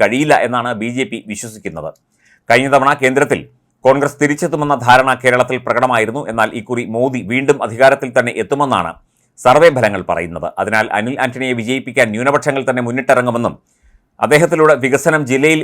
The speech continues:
എത്തിക്കാൻ കഴിയുമെന്നുമുള്ള പ്രചരണ തന്ത്രമാണ് എൻ ഡി എ നടത്തുന്നത്. കഴിഞ്ഞ ഒന്നര പതിറ്റാണ്ടിനുള്ളിൽ ആന്റോ ആന്റണിക്ക് ജില്ലയിൽ എന്ത് ചെയ്യാൻ കഴിഞ്ഞു എന്ന ചോദ്യവും ഉന്നയിക്കുന്നു. രണ്ടായിരത്തി പത്തൊൻപത് ലോക്സഭാ തെരഞ്ഞെടുപ്പിൽ മൂന്ന്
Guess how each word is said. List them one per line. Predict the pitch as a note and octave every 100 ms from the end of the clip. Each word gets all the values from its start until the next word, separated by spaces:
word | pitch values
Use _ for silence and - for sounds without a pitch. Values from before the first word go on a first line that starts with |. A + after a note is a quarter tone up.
| C3
എത്തിക്കാൻ | C#3 D#3 D3
കഴിയുമെന്നുമുള്ള | C3+ C3+ C#3 C#3+ C3+ B2+ -
പ്രചരണ | A#2+ B2+ C3+ C#3+
തന്ത്രമാണ് | B2 A#2+ C3 A2 C3 A#2
എൻ | B2+
ഡി | B2+ G#2
എ |
നടത്തുന്നത്. | F#2 F2+ F#2+ F2+ E2 D#2+ _ _ _ _ _
കഴിഞ്ഞ | C#3 D#3+ F3+ D3+
ഒന്നര | D3+ E3+ D#3+
പതിറ്റാണ്ടിനുള്ളിൽ | D#3 D3+ D#3 D3 C#3 C3+ A#2+ G#2+
ആന്റോ | A#2+ D3 C3+
ആന്റണിക്ക് | C3 C3 B2+ A2+
ജില്ലയിൽ | A#2+ C3 B2 A#2
എന്ത് | C3 D3+
ചെയ്യാൻ | D#3 C3+
കഴിഞ്ഞു | A#2+ A#2 C3 A#2
എന്ന | A2+
ചോദ്യവും | B2 B2+ C#3+ F#2 - _ _
ഉന്നയിക്കുന്നു. | G2+ F#2+ D#2+ D2+ E2+ - _ _ _ _
രണ്ടായിരത്തി | A2 A#2+ C3 C#3+ B2
പത്തൊൻപത് | A#2+ C#3+ C#3+ G#2
ലോക്സഭാ | A#2 A#2 C3+ D#3+
തെരഞ്ഞെടുപ്പിൽ | C3+ B2+ C3 C3+ D3+ B2+
മൂന്ന് | C#3 E3+